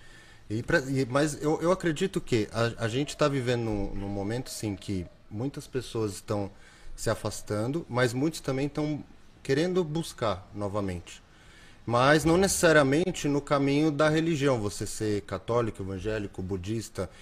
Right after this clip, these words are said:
Eu, por exemplo, eu, eu acredito em Deus, eu, mas eu não gosto de seguir uma religião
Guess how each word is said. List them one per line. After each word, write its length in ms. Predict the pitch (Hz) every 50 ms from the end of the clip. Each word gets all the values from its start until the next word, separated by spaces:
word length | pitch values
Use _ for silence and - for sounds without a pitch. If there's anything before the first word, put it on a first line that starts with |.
| - - -
Eu, 140 | - 139 143
por 160 | - 143 139
exemplo, 540 | 139 131 120 139 160 175 156 - 120 104 - - -
eu, 260 | 117 123 131 147 156 143
eu 120 | 131 135
acredito 500 | 147 147 - 156 156 139 147 160 147 -
em 100 | 160 160
Deus, 440 | 143 123 104 95 92 - - - - - - -
eu, 400 | 110 110 113 117 117 120 120 -
mas 480 | 113 117 117 127 139 139 - - - - - -
eu 200 | 120 127 135 135
não 260 | 139 143 151 151 139
gosto 400 | 127 131 139 147 143 - - 135
de 60 | -
seguir 420 | - - 135 120 113 120 123 135 - - - - - - - - - -
uma 500 | 117 120 123 123 123 127 127 127 123 123
religião 720 | 120 127 131 131 135 123 117 127 127 127 127 131 131 -